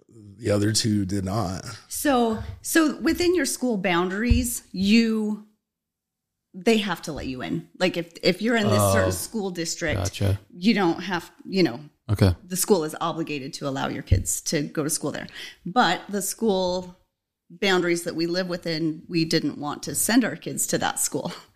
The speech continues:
Speaker 3: Gotcha.
Speaker 2: So we were on the wait list at five different schools, just trying to get everyone into the same place, and it just didn't line up. Some kids would get in in one place and others would be on the wait list. So, um,
Speaker 3: Man.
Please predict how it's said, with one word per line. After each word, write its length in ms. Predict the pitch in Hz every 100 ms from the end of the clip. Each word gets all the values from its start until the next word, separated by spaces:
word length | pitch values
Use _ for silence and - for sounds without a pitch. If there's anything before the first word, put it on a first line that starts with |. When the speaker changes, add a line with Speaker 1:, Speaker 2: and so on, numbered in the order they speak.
| - -
Speaker 3:
Gotcha. 220 | 98 98
Speaker 2:
So 500 | 196 226 196 190 208 - - _
we 180 | 202 247
were 420 | 196 185 175 175 170 - _
on 160 | 202 214
the 80 | 190
wait 220 | 214 196
list 260 | 185 180 -
at 140 | -
five 300 | - 180 196
different 320 | 190 214 214
schools, 680 | - - 175 170 185 180 - - _ _ _ -
just 220 | 175 -
trying 180 | 202 185
to 80 | 185
get 80 |
everyone 320 | 175 180 185 185
into 160 | 180
the 80 | 170
same 220 | - 185
place, 340 | 175 214 240 170
and 100 | 170
it 120 | -
just 180 | 170 -
didn't 340 | 156 160 -
line 280 | 170 160 143
up. 260 | 113 -
Some 220 | - 185 170
kids 280 | 175 165
would 160 | 160 165
get 200 | 165 160
in 160 | 160 160
in 100 | 160
one 160 | 160
place 340 | 165 170 165 160
and 360 | 143 143 165 -
others 320 | 139 143 -
would 120 | -
be 100 | -
on 100 | -
the 40 | -
wait 160 | -
list. 220 | - - -
So, 200 | - - - - _ _ _ _
um, 480 | 185 170 156 147 151 - _ _ _
Speaker 3:
Man. 220 | 104 123